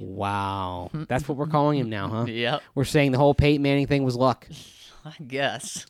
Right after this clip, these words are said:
Speaker 1: Wow.
Speaker 2: <laughs>
Speaker 1: Okay. Huh, how times change. Look, like I've always said, the hard part about hiring a franchise legend like John Elway as the G M is that someday you may have to fire or
Speaker 2: Yep.
Speaker 1: otherwise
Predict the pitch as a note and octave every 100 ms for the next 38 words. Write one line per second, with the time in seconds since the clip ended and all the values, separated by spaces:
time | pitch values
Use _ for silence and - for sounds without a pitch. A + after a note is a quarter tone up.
0 | - - G2+ F#2+ G#2 F#2+ C#3+ G#2+ A#2 -
1 | A2 G#2+ - _ - - _ - C#3+ D3+
2 | A#2 B2 A#2+ C#3+ D3 D3+ - D#3+ A#2+ B2+
3 | - C3 C#3 _ A#2+ C3+ C#3+ D#3 E3+ E3
4 | - G3+ F3 C3+ - _ _ _ _ _
5 | - A#2+ C#3 D3 - D3+ D3 C#3+ C#3+ C#3
6 | - D3+ D#3 D#3 C3 B2 A#2 A2 B2+ A#2+
7 | - A2+ A2 A2 A2+ A2+ A2+ G#2+ A#2+ A2
8 | G#2+ G#2+ A2 G2+ G2+ F#2+ G#2+ G#2+ G2+ G2
9 | - _ _ _ - A2+ G2 A#2+ A#2 A2
10 | A2 G#2 A2 G#2+ G2+ G#2 - - G#2+ F#2+
11 | _ _ _ - B2 A#2+ G2+ F2 - A2
12 | G#2 A2+ A#2 A2 G#2+ G#2 G2